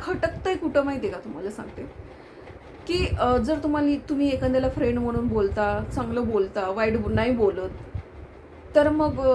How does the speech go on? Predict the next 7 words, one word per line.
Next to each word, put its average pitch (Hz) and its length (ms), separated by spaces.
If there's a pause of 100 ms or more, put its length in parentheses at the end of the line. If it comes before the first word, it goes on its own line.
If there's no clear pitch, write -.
(320)
अ, 214 280 (100)
तुम्ही, 277 400
अ, - 140 (1900)
अशा 240 160
किती 247 300
महिलांना 240 460
करता 226 400